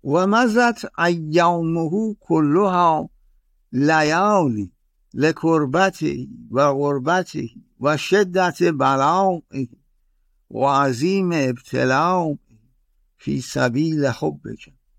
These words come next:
و هو مع کل ذلک مستبشر بنفحاتک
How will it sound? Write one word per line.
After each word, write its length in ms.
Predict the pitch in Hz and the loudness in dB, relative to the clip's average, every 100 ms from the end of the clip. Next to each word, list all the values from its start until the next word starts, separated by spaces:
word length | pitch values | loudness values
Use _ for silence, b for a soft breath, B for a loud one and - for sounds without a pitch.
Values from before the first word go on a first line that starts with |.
| _ _ | _ _
و 180 | 143 160 | -2 0
هو 520 | 185 180 247 214 117 - | 2 2 2 2 0 -4
مع 400 | 151 175 180 185 | -2 0 0 -2
کل 480 | - 262 285 240 208 | 2 2 4 2 0
ذلک 760 | 160 165 156 139 135 190 208 - | 2 2 2 0 0 0 0 -6
مستبشر 1040 | 156 185 180 - - 220 180 - - 151 131 123 117 117 | -2 -2 -4 -4 2 2 2 -8 -4 -2 0 -2 -2 -2
بنفحاتک 1300 | 143 147 139 143 127 131 185 190 147 - 127 - | 0 0 -2 -4 -6 -2 0 0 -6 -10 -10 -10